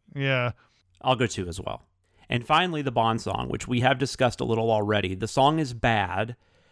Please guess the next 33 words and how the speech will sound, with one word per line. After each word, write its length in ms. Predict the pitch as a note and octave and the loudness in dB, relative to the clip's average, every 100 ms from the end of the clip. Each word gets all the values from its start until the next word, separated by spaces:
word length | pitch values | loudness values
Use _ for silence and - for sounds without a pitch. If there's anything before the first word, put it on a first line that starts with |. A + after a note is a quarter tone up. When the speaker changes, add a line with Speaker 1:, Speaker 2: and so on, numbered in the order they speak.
| _ - | _ -8
Speaker 2:
and 140 | A#2+ | -2
while 200 | B2 B2+ | 0 2
I 80 | B2 | 0
don't 260 | B2+ C#3+ | 0 0
think 200 | - D3 | 0 0
it's 240 | C3+ C3+ - | 0 -2 0
by 140 | A#2+ | 0
any 240 | B2 B2+ B2+ | 2 0 2
means 260 | A#2+ A2 | 2 0
the 80 | A#2 | 0
worst 380 | G2+ A#2 A2 G2+ | 2 2 2 -2
Bond 300 | G#2+ A2 A2+ | 0 2 0
song, 300 | A2 F#2+ G#2 | 0 0 2
and 80 | G2 | 2
I 80 | G#2+ | 0
am 280 | - C#3+ | 0 0
at 100 | C3+ | 2
a 60 | A2+ | 0
two, 540 | - - B2 G#2+ G2+ G#2 | -2 0 2 2 -2 -2
but 120 | G#2+ | 0
I 100 | D3+ | 0
might 300 | C#3+ D3 G3 | 2 2 2
be 100 | C3 | -2
closer 320 | C3 B2 A#2 | 0 0 0
to 140 | G#2 G#2+ | 0 0
a 80 | |
one 360 | G#2 G#2 G#2+ F#2+ | 0 -2 -4 -4
than 100 | F#2+ | -6
I 80 | F#2+ | -6
thought 240 | G#2 A#1+ | -4 -4
I 60 | G1+ | -6
would 200 | G1+ G1+ | -8 -10
be. 260 | - - | -12 -14